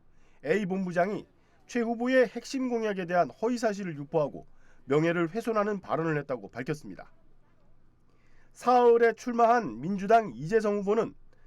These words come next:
지난달 이십구 일 선거 현수막이 사라졌다, 다음 날 다시 설치됐다며 도난 신고를 했습니다. 하지만 경찰 조사 결과 현수막이 바람에 날려 떨어져 있던 것을 한 시민이 안전사고가 우려돼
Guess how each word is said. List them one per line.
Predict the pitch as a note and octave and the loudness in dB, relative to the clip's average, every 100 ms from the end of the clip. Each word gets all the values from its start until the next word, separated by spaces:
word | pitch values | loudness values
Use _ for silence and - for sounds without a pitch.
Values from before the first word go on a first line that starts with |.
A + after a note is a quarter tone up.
| - | -20
지난달 | - F3 G3 G3+ G3 | -4 0 2 2 2
이십구 | F#3 F#3 A3 G#3+ | -2 -8 -8 -8
일 | - - _ | -8 -16 _
선거 | - - A3 A3+ A3+ | -14 -8 -2 2 2
현수막이 | A3+ A3 G3+ G#3 G#3 B3 | 0 -6 -4 -4 -4 -6
사라졌다, | - A3+ G#3 E3 G3+ C#3+ - _ - | -4 -4 -4 -4 -2 -2 -4 _ -20
다음 | - B2 F3 F#3+ | -4 0 0 4
날 | A#3 A3+ | 2 2
다시 | - B2 A#3 | -6 -6 -4
설치됐다며 | A#3+ A#3 A3+ G3 F3 E3 B2 - _ - | 0 -2 -2 -6 -2 -2 -4 -10 _ -8
도난 | C#3+ G#3 A3+ | 0 2 2
신고를 | F#3+ G3 D#3 B2+ | -2 -8 -8 -8
했습니다. | G#2 F2 C#2+ - _ _ - - _ _ _ _ - | -12 -14 -20 -20 _ _ -20 -20 _ _ _ _ -14
하지만 | - F3+ G#3 F#3 G#2+ | -6 2 2 2 -2
경찰 | - A#2+ D3 A#3 A3 | -8 -6 0 2 2
조사 | G#3 G3+ | -2 -4
결과 | F#3+ F#3 F3+ - - _ _ | -4 -4 -4 -6 -12 _ _
현수막이 | G#3+ G3+ G3+ G#3 A#3 A#3+ | -8 -6 -2 -2 -2 -6
바람에 | - D3+ G#3 G#3+ | -4 -2 0 2
날려 | G#3+ G#3 G3+ | 0 0 -2
떨어져 | G#3+ G3 F#3 | -2 -4 -4
있던 | F3 F3 | -6 -6
것을 | E3+ E3+ A#3 - - | -8 -6 -8 -8 -20
한 | - A3+ G#3 C#3+ | -8 -4 -4 -6
시민이 | - A3+ A3+ F#3 - _ _ - | -10 -8 -6 -8 -10 _ _ -8
안전사고가 | B2+ D#3+ G3 G3 F#3+ E3+ F3 F3+ | -4 0 0 -2 -2 -4 -4 -4
우려돼 | E3 E3+ E3+ A2+ | -4 -4 -2 -4